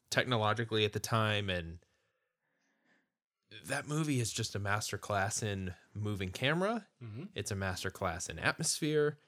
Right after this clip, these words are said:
Speaker 1: It's, it's super well directed. Performances are great. Um, no notes. <laughs>
Speaker 2: Honestly,
Speaker 1: It's,
Speaker 2: I,
Speaker 1: it's incredible.
Speaker 2: I, going, uh, having a chance to watch, um, the, I think it was Empire of Dreams, like, the making of all three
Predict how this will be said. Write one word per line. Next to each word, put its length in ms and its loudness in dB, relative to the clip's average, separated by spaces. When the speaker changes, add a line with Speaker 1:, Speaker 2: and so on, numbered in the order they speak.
Speaker 1:
It's, 300 -6
it's 180 -6
super 460 8
well 180 2
directed. 680 -2
Performances 680 0
are 40 -8
great. 400 -4
Um, 380 2
no 240 6
notes. 380 2
<laughs> 400 12
Speaker 2:
Honestly, 360 12
Speaker 1:
It's, 100 4
Speaker 2:
I, 40 6
Speaker 1:
it's 160 2
incredible. 540 4
Speaker 2:
I, 160 4
going, 520 2
uh, 200 6
having 340 2
a 40 -4
chance 320 -4
to 80 -2
watch, 560 -4
um, 520 -4
the, 400 -8
I 80 -10
think 140 -10
it 20 -8
was 220 -10
Empire 380 -4
of 80 -14
Dreams, 340 -10
like, 120 -14
the 60 -14
making 400 -10
of 160 -6
all 120 -6
three 180 -10